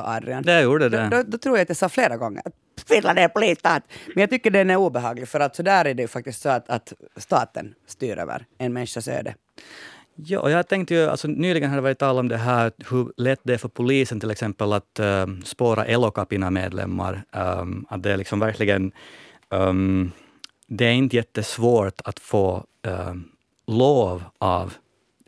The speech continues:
Speaker 2: en domstol att få göra någonting om du är polis. Ehm, men det här, nå, ingen av er satte några siffror i det här fallet, det är okej. Jag, jag tänkte
Speaker 1: Ja, du ville det. Jag kan
Speaker 2: jag,
Speaker 1: säga,
Speaker 2: jag ville
Speaker 1: men
Speaker 2: ha en siffra. Jag tycker om empiri.
Speaker 1: Ja,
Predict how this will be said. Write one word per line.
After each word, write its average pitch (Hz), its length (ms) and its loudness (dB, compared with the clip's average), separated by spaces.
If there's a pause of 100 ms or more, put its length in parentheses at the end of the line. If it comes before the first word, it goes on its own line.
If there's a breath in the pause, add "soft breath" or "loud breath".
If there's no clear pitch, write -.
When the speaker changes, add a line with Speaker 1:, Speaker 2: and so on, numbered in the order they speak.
Speaker 2:
en 107 120 -2
domstol 107 540 0
att 98 80 -10
få - 160 -2
göra 120 340 4
någonting 98 640 -4
om 95 180 -4
du 98 120 0
är 98 120 -2
polis. 110 600 -2 (600 loud breath)
Ehm, 101 600 0 (220)
men 113 320 2
det 113 100 4
här, 113 480 4 (800 loud breath)
nå, 131 240 4
ingen 147 240 4
av 127 140 6
er 120 80 6
satte 113 260 0
några 107 160 2
siffror 160 480 0
i - 40 2
det 135 80 2
här 131 220 4
fallet, 120 420 4
det 113 100 2
är - 60 -12
okej. 175 560 2 (120)
Jag, 117 220 2
jag 117 200 0
tänkte 190 180 0
Speaker 1:
Ja, 220 140 2
du 202 100 2
ville 202 360 4
det. 131 140 4
Jag 160 120 4
kan 147 80 4
Speaker 2:
jag, 156 80 4
Speaker 1:
säga, 214 160 0
Speaker 2:
jag - 140 4
ville 185 140 6
Speaker 1:
men 156 100 4
Speaker 2:
ha 147 100 6
en 135 120 4
siffra. 151 360 2
Jag 180 220 2
tycker 208 180 2
om 170 80 2
empiri. 151 460 0
Speaker 1:
Ja, 143 140 -2